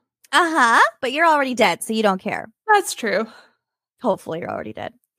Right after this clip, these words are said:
Speaker 1: In nineteen ninety-four, a man's body was found days after he had died. His head, neck, and part of his arm had been defleshed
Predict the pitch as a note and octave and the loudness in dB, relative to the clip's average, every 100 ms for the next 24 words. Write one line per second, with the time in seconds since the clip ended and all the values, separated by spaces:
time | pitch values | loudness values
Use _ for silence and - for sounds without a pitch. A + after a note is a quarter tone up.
0 | _ B3 C4+ B3+ C#4 D4+ C#4 B3+ - D#4 | _ -2 2 2 0 -4 -2 -2 0 4
1 | C4+ G#3+ A3 A3 A3+ G#3+ G3 G#3+ A#3 G#3 | 4 4 2 0 -2 0 4 4 2 -2
2 | G#3 - G#3 G3 - G3+ F#3 F#3+ G3 G3+ | -4 -6 -6 -6 -2 0 0 -2 -2 0
3 | A#3 - G3 G#3 G#3+ G#3 G#3 G3+ F#3+ F#3+ | 0 2 2 2 -2 -4 -4 -2 -2 0
4 | G3 G3 D#3+ F3 G3+ _ - B3 A3+ - | 2 4 2 0 -6 _ -4 -2 -2 -4
5 | _ _ _ _ - B3+ C4+ D4 E4 - | _ _ _ _ -2 4 4 4 0 -4
6 | A3+ A#3 A3 - - - G#3 G#3 A#3 A3 | 0 4 2 0 -20 -6 -6 -2 0 0
7 | A3+ G#3+ - A3+ B3 G#3+ F#3+ A3 G#3 G3 | -2 -8 0 4 4 4 0 -2 -2 0
8 | G3 F#3+ A3 A#3 - A3 G3+ C#4 - | 0 -2 -4 -6 -4 2 2 2 -4